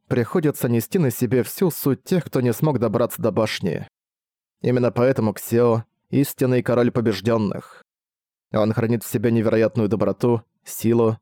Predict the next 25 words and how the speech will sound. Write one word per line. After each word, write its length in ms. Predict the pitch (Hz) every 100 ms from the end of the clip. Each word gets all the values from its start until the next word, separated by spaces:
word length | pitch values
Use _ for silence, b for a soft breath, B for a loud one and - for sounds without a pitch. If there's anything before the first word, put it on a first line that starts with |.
| _ _
и, 140 | - 110
наконец, 420 | 107 - 139 98
желание. 720 | 104 110 104 101 95 - - - _ _ _ _ _ _
Но 120 | - 101
в 60 |
то 120 | -
же 140 | 120 117
время, 420 | 117 135 123 110 _ _ _ _ _
тот, 180 | 170 180
кто 180 | - 135
сейчас 380 | 131 - 165
наверняка 440 | - 117 110 120 170
поднимается 600 | 127 104 113 131 113 110
по 100 | 104
башне, 340 | 113 147 -
чтобы 320 | 110 127 110
остановить 460 | 107 - 107 110 107
Ксео, 520 | - - 147 113 98 _ _ _ _ _
обладает 560 | - 104 117 107 123 -
такой 340 | 117 - 147
же 100 | 107
добротой, 520 | 104 98 98 110 117
силой 400 | 180 - 110 110
и 20 | 104
желанием. 800 | 120 107 101 90 73 - -